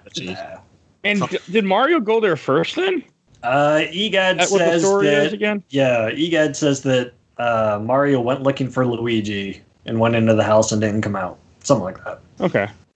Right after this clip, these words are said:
Speaker 2: Plot's,
Speaker 3: I
Speaker 2: uh, plot's not real big in this game. You don't really need
Speaker 3: I,
Speaker 2: it.
Speaker 3: plot don't matter. I mean, it's all,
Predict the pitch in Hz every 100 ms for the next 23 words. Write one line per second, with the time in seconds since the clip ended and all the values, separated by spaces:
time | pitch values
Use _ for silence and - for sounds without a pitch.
0 | _ - 147 135 127 131 117 104 - _
1 | - 269 - 156 131 131 _ _ 202 180
2 | 160 156 147 143 143 165 151 151 143 -
3 | - 165 143 135 127 123 123 185 - _
4 | _ _ 147 104 92 92 82 90 98 110
5 | 123 143 175 170 160